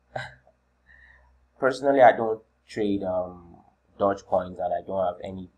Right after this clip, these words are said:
um, Dogecoins because, um, so far I am not,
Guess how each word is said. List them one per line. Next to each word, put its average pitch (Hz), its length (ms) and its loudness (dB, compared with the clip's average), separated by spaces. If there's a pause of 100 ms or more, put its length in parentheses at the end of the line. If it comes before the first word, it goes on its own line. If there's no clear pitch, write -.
(260)
um, 90 280 -6
Dogecoins 87 600 -6
because, 87 440 -4
um, 82 420 2
so 117 280 -4
far 98 400 6 (360)
I 92 120 4
am 95 240 0
not, 107 300 6